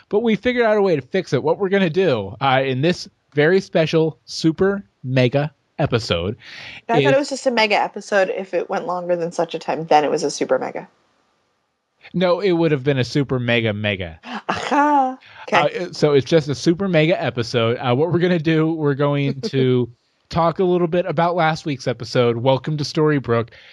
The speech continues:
Speaker 1: So i-, if, if you don't feel like listening to it or you wanna listen to this week's episode first, just skip,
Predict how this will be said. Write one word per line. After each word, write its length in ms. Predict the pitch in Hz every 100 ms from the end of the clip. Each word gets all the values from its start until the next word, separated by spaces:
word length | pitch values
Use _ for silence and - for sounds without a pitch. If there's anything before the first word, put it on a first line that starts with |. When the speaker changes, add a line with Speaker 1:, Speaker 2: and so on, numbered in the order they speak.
| - -
Speaker 1:
So 200 | 170 165
i-, 40 |
if, 380 | 175 196 185 175
if 380 | 220 175 _ _ _ _
you 160 | 196 196
don't 160 | 185 160
feel 160 | 170
like 180 | 143 127
listening 380 | 165 165 180 170
to 160 | 170
it 40 | 160
or 40 |
you 160 | 139 135
wanna 340 | 131 123 110 117
listen 320 | 143 - 131
to 60 | 120
this 200 | 147 160
week's 200 | 135 -
episode 400 | - - 135 113
first, 320 | 156 156 -
just 200 | 302 -
skip, 320 | - 233